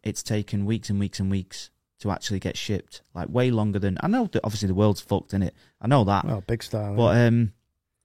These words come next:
Speaker 1: why
Speaker 2: In
Speaker 1: didn't you
Speaker 2: more, in more reason, in more ways than one now
Speaker 1: Yeah.
Speaker 2: with Russia.
Speaker 1: Why wouldn't you just leave it as build week sixteen and then go, when it is built, go, "Great news, your car's on its way." And that
Speaker 2: Yeah.
Speaker 1: would have been around now.
Speaker 2: To be honest, when you think about it, we shouldn't really be worried about cars getting delivered, because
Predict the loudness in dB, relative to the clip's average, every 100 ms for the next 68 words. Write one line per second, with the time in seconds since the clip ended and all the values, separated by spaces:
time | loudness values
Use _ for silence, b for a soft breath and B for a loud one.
0 | _ 0 4 6 8 8 6 6 6 6
1 | 8 6 4 0 2 6 6 6 6 4
2 | 2 4 4 4 6 6 4 0 -2 -6
3 | -6 _ 0 2 4 2 -2 0 2 2
4 | 2 0 -2 -2 0 0 -2 -4 -8 -8
5 | -6 -4 -4 -6 -10 _ _ _ _ 2
6 | 4 4 4 4 2 0 0 0 0 -2
7 | -2 -4 -4 _ _ _ _ -2 -2 -2
8 | _ _ -2 -2 0 -2 -2 0 2 2
9 | 0 0 -2 -2 _ _ _ -2 2 4
10 | 2 2 2 4 6 4 4 2 2 2
11 | 2 -2 _ _ _ _ _ 0 4 4
12 | 6 6 6 4 4 4 2 -2 0 2
13 | 4 4 2 6 8 8 6 2 -2 -2
14 | -2 -2 -2 -2 2 2 2 0 -4 -2
15 | -4